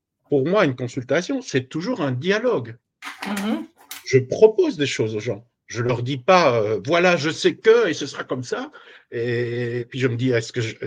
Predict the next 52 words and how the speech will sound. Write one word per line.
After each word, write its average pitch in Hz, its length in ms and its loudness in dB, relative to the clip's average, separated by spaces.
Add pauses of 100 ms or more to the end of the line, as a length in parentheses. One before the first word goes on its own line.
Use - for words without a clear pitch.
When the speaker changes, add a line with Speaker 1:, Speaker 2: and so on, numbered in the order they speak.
Speaker 1:
est-ce 123 140 -10
que 120 80 -8
j'ai 110 100 -6
raison ? » 180 280 -6
Non, 220 200 -4
je 156 120 -4
propose. 202 500 2 (300)
Et, 131 200 0
et 123 40 -2
je 135 100 4
me 139 100 2 (100)
trompe 381 220 -12
parfois. - 340 -12 (760)
Et 120 100 -2
la 117 140 2
personne 240 460 0
derrière, 156 440 0
elle 170 80 -2
va 131 120 0
me 123 120 -4
dire, 147 300 -4
euh, « 113 300 -4 (640)
Ah 151 100 -8
bah 127 160 -8
ouais, 196 220 -6
ouais, 196 180 2
ah 117 140 -4
oui, 196 180 0
ça 110 160 -6
me 117 80 -8
parle. » 196 500 -4
Parfois 160 260 -2
même, 160 260 0
euh, 113 160 -2 (460)
<laughs> - 1120 -18
je 120 60 -6
dis 120 100 0
ça 127 220 4
en 117 60 0
rigolant, 185 360 0
mais 170 60 -2
ça, 131 180 0
ça 127 120 0
m'est 113 100 0
déjà 117 220 0
arrivé. 170 200 -2
Je 185 80 -6
comprends 135 280 -4
à 117 40 -2
moitié 147 300 0
que 147 120 -6
ce, 131 100 -10